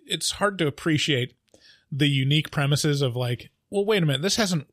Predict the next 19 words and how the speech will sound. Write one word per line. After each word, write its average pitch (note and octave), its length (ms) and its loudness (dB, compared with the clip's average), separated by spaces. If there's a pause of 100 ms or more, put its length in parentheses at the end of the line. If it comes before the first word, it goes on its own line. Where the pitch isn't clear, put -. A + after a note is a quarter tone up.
really G3+ 800 -2
been A#2+ 260 -2
done A#2+ 220 -2
before," A2+ 580 -4 (600)
of D3+ 180 2
specifically - 720 0
focusing D3 560 2
on, B2 380 0 (1160)
um, A#2+ 560 0 (160)
just - 300 -2 (640)
super G#3 640 2
hot E3 340 2
women D3+ 320 4
luring E3 680 4
in C#3 400 2 (1200)
men D3+ 460 2
to D#3 120 2
be C3 300 0
tortured, C#3 680 0